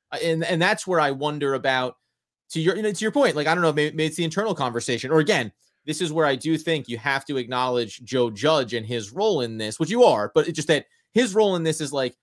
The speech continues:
okay, if Jason Garrett is a guy that maybe does lean on the side of a little bit more conservative play calling,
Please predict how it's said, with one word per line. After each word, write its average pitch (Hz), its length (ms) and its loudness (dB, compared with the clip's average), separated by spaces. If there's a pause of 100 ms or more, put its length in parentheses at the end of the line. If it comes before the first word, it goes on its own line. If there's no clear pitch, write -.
(140)
okay, 170 480 0
if 165 140 -10
Jason 202 320 -4
Garrett 175 260 0
is 139 80 -6
a 131 40 -10
guy 143 180 0
that 120 120 -6
maybe 151 300 -4
does 143 300 -2
lean 139 180 -6
on 123 80 -6
the 120 60 -8
side 131 260 -2
of 113 80 -4
a - 20 -16
little 139 160 -4
bit 127 60 -14
more 139 100 -6
conservative 123 640 -4
play 131 220 -2
calling, 185 420 -2